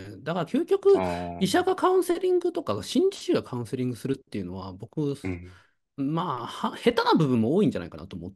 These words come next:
Speaker 1: ているんですね。相性が大事とかも言ったりもするだろうし。
Speaker 2: うん、うん。そ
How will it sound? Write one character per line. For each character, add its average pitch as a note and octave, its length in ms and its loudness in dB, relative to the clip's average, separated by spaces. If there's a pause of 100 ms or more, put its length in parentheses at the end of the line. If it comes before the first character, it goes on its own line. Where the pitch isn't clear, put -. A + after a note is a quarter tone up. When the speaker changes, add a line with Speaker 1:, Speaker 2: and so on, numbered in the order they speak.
(100)
Speaker 1:
て F2+ 60 -10
い F#2+ 60 -8
る F2 100 -14
ん F2 60 -14
で F#2 80 -16
す - 100 -12
ね。 A#2+ 240 -6
相 B2 180 0
性 - 320 -2
が F#2+ 100 0
大 F2+ 160 -4
事 G2 80 -12
と - 80 -12
か D#2+ 100 -10
も E2+ 80 -12
言 F2 100 -16
っ - 20 -20
た - 100 -10
り F2 80 -6
も F2 100 -14
す - 100 -18
る - 80 -12
だ - 100 -16
ろ - 100 -18
う - 80 -18
し。 - 160 -18
Speaker 2:
う G2+ 460 -16
ん、 F#2+ 40 -12
う - 20 -14
ん。 F2+ 60 -18 (280)
そ - 160 -20